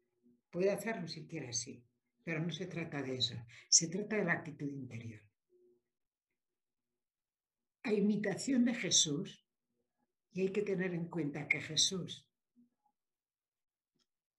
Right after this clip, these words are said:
quiere hablar a través de mi catequista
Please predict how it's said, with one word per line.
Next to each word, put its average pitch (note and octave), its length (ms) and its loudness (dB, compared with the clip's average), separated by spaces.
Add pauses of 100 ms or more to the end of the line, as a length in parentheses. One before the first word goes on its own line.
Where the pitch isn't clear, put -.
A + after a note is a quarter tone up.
(380)
quiere A#3+ 280 4
hablar F#3+ 560 2 (1500)
a F#3 200 4
través F3 540 0
de F3+ 140 -2
mi G#3+ 320 2
catequista B2 840 -10